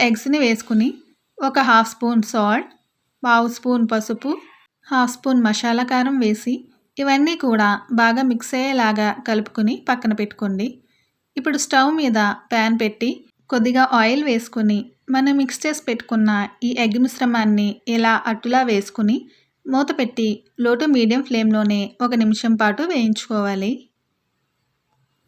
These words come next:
ఇలా వేగిన తర్వాత ఇప్పుడు ఈ అట్టును రెండో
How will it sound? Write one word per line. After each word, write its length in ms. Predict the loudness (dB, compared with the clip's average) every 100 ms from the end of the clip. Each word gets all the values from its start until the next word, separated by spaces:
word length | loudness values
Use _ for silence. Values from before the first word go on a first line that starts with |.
| _ -4
ఇలా 220 | 2 4 4
వేగిన 280 | 2 0 0 0
తర్వాత 360 | 2 0 0 -2 -2 -4 -8 -8
ఇప్పుడు 220 | -4 -4
ఈ 60 | -2 -2
అట్టును 320 | -2 -2 0 -2 -6 -6
రెండో 240 | -2 2